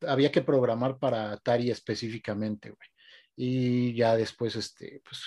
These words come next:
sí, cada estudio tenía que hacer para, para su consola, güey. Entonces, pues Nintendo, pues sí, mostrando el producto, también no hubo mucha gente,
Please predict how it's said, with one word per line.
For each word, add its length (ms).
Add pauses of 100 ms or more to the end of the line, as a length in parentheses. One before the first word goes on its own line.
sí, 160
cada 180
estudio 720
tenía 280
que 80
hacer 220
para, 360 (280)
para 200
su 160
consola, 520
güey. 220
Entonces, 560 (480)
pues 160
Nintendo, 440
pues 140
sí, 360
mostrando 480
el 80
producto, 500
también 320
no 100
hubo 140
mucha 460 (220)
gente, 640